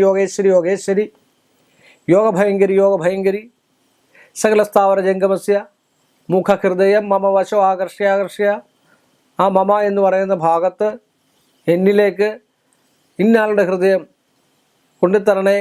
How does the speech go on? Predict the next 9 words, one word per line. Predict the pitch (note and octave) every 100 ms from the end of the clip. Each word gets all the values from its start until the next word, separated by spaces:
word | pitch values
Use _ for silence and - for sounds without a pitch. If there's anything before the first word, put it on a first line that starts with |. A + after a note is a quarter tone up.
| G3
എന്നുള്ള | F#3+ G3 G3
ഉദ്ദേശത്തോടു | E3+ F#3+ G3 G#3 G3+ G3 G3
കൂടി | F#3+ F3 - _ _ _ _ _ _ D3
അങ്ങനെ | F3 A#3 C4 B3+ - G3+ G3+
ആ | G#3 G3+
മന്ത്രം | F#3+ F#3+ F#3+
ജപിച്ചു | F3+ F3 E3 F#3+
കഴിഞ്ഞു | E3+ E3 E3
കഴിഞ്ഞാൽ | D#3 D3+